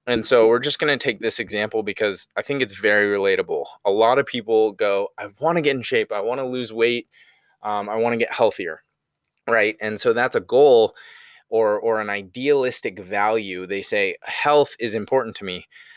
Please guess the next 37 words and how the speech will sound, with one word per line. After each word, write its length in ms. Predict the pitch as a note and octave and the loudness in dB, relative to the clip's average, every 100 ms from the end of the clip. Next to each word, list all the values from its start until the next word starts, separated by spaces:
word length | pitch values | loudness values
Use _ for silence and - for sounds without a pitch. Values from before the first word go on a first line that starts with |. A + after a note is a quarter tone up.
| - | 0
But 120 | A#2+ | 2
in 140 | B2 A#2 | 2 2
reality, 720 | A2 C3 F3 C#3+ G2+ F#2+ F#2+ - _ _ _ _ - | 4 4 6 6 4 0 -4 -10 _ _ _ _ -8
if 100 | A#2+ | -6
you 160 | A2+ - - | -6 -6 0
actually 640 | D3 D#3+ - C#3 B2+ A2+ - _ _ | 2 2 -2 -6 -6 -8 -14 _ _
break 360 | G#2+ A#2 B2 | -6 -4 -4
it 80 | A#2 | -6
down 260 | G#2+ G#2+ G#2 | -6 -4 -6
and 220 | G2 G2 | -10 -12
look 300 | F#2+ A2+ - - | -6 -6 -6 -8
at, 380 | F#2+ F#2+ F#2 - _ _ _ _ _ _ _ _ - - | -2 0 0 -4 _ _ _ _ _ _ _ _ -14 -4
is 260 | B2 A#2 | -4 -4
health 680 | - - A2 G2+ F#2 - - _ _ _ _ _ _ _ _ - | -6 -2 0 0 -2 -8 -20 _ _ _ _ _ _ _ _ -4
a 80 | |
value 480 | G2+ G2 A#2+ F#3 B2 | -2 2 2 2 0
of 120 | F#2 | -2
somebody's, 720 | - G#2+ G2 F#2 F#2 F2+ - - _ _ _ _ _ _ _ - | -2 -6 -2 -2 -2 -6 -10 -14 _ _ _ _ _ _ _ -4
and 160 | C3+ C3+ | -2 -2
you 100 | B2 | -4
look 160 | B2 | -2
at 60 | A#2+ | 0
their 140 | G#2+ | -2
fridge 540 | G2+ B2+ B2 A#2 A2 - | -2 2 4 4 0 -4
and, 320 | A2 G#2+ G#2 G#2 _ _ _ - | -4 -4 -6 -10 _ _ _ -4
and 260 | G#2+ G2 - | -2 -4 0
all 160 | G#2+ | 2
they 120 | A#2 G#2+ | 4 4
have 220 | G#2+ G2+ | 2 -2
is, 180 | G2 F#2+ | -4 -2
like, 180 | G2+ - | -4 -6
you 140 | G#2 | -8
know, 240 | G2 F#2 F#2+ | -6 -8 -6
junk 240 | G#2+ G#2 G2+ | -4 -4 -4
food 260 | A2+ G#2 | -6 -4
in 140 | F#2+ F#2 | -4 -4
there, 420 | F2+ F2+ G2+ | -2 0 -2